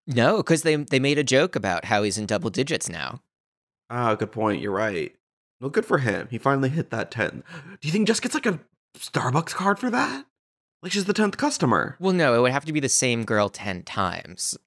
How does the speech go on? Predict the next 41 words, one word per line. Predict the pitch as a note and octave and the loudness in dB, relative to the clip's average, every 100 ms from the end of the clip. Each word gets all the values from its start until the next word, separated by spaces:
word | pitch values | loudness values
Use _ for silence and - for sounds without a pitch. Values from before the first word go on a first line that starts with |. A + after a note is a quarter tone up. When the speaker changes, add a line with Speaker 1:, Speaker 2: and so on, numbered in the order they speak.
| - | -6
Speaker 1:
Like, | G2 F#2 - A2+ | -4 -4 -4 -6
it's | G2+ | -4
not, | C3 B2 A#2+ A2+ _ _ - | 0 2 2 0 _ _ -6
it's | B2+ | -2
not | D3+ C#3+ | 2 2
a | C#3 | 2
catch | B2+ A2+ - | 0 -2 -2
'em | G2 | 0
all. | G2 F#2 E2 D#2+ E2+ | 2 2 0 -4 -6
It's | F#2 - | -6 -4
a | |
frequent | G2+ A2+ - - - | -2 -2 -2 -6 -2
flyer | G2+ C#3+ D3+ | 2 4 6
Speaker 2:
Oh, | D3 C#3+ | 6 4
Speaker 1:
thing. | - | 2
Speaker 2:
do | C#3+ | 0
you | C#3 | 0
think | E3 - | -2 -2
he | - - A#2+ A2+ | -10 -8 -6 -4
gets | A#2 D#3+ D#3+ | -2 -2 2
a, | D#3+ D#3 D3+ - | 2 2 0 -2
like, | C3 C#3 | -2 2
a | D3+ | 2
Starbucks | C#3+ F#2+ C3+ C3+ - | 2 0 0 0 -2
card | D3 C#3 | 0 4
'cause | D3 | 6
Speaker 1:
Yeah, | B2+ | 6
Speaker 2:
he's, | G#2+ | 4
like, | |
Speaker 1:
he | - | 4
Speaker 2:
finally | A2+ A2 G#2 | 2 2 0
got | G#2 | 0
that | G2 G#2 | 0 0
tenth | A2+ G#2 | -2 -2
punch | A#2+ A2 - | -2 -2 2
hole | B2 B2+ B2 | 2 4 2
Speaker 1:
Exactly. | A#2+ A2 G#2 G#2 | 4 4 6 6
Speaker 2:
of | G2+ G2+ | 6 4
the | |
vagina | G#2 G#2 G#2+ A#2 | 2 0 0 2
market? | B2 B2+ C3+ C3+ - | 2 0 0 -2 -6